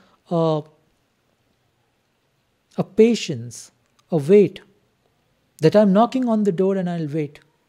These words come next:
I'll wait and I know the door will be opened.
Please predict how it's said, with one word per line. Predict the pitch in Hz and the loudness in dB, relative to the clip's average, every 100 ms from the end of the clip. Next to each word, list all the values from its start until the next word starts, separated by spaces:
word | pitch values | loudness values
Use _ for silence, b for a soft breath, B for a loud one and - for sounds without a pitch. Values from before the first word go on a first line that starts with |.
| _ _ _ _ _ _ _ _ _ _ _ 196 | _ _ _ _ _ _ _ _ _ _ _ 0
I'll | 185 | 2
wait | 185 214 208 | 4 4 4
and | 196 | 2
I | 190 | 2
know | 185 208 | 2 2
the | 185 147 | 0 -2
door | 156 160 | -2 -2
will | 160 160 | -6 -6
be | 151 | -6
opened. | 139 143 135 123 | -8 -10 -14 -16